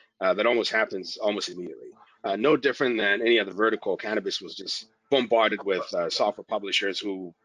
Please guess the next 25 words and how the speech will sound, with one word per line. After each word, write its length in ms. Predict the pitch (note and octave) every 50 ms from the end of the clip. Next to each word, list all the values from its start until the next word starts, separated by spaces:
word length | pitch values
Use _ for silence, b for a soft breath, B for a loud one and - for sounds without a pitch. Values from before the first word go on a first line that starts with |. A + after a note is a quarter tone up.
| b b b b b b
uh, 100 | A2+ F#2
mostly 500 | F#2+ G2+ A#2+ D#3 F3 D#3+ - - D#3 C#3 C3
emerged 400 | A#2+ A#2+ A#2 A#2 A2+ G#2+ - -
from 480 | - A2+ G#2 G2+ G2 F#2+ F#2+ F#2 F2 - - _ _ -
a 80 | - -
compliance 380 | B2 G#2 - B2 A2+ A2 -
perspective. 540 | - G#2 - - - D#2 - - D#2 C2 - - _ _ _ _ _ _ _ - G2+
Uh, 100 | G2+ G2+
you 60 | G2+ G#2
know, 60 | G2 - D#3
think 120 | D3 -
of 80 | C3 - C#3+
folks 160 | C3 A#2+ - -
who, 80 | B2 A#2+ A#2 G#2+ A2 - -
you 60 | A#2
know, 80 | G2+ F#2+ - -
previously 300 | B2+ A#2+ G#2+ - - G2
sold 420 | - - - A2 G#2 G#2 G2+ G2+ G2 - -
systems 260 | G#2+ - - G#2 - - -
to 60 | F#2+ F2 - -
pharmaceuticals, 720 | A2 G2+ G2 F#2 - A#2 A2 G2+ - G#2+ F#2+ F2 F2+ F2 - - _ b b b b b b - G2+
uh, 140 | F#2+ F#2+ G2 G#2+ G#2
or 100 | G#2+ G#2+ G2+ G2
the 80 | F#2+ G#2 A#2+
medical 200 | A#2+ B2+ - A#2